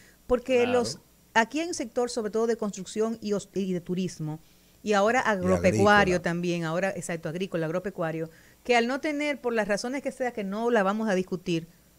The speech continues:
Speaker 1: manos dominicanas como parte de sus empleados,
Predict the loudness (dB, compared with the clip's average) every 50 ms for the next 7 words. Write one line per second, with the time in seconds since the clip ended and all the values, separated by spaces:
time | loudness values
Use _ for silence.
0 | _ -20 _ _ _ _ _ _ _ _ _ _ _ -6 -4 -2 -2 -2 -2 -4
1 | -8 -10 -14 -18 -12 -8 -6 -6 -4 -4 -6 -4 -2 -2 -2 -2 -2 -4 -6 -6
2 | -10 -16 -18 _ _ _ _ _ _ -20 _ -6 -6 -4 -4 -4 -6 -6 -8 -12
3 | -16 _ _ _ -2 -2 -2 -2 -4 -4 -6 -6 -6 -8 -12 -10 -10 -8 -6 -4
4 | -4 -4 -4 -6 -8 -10 -14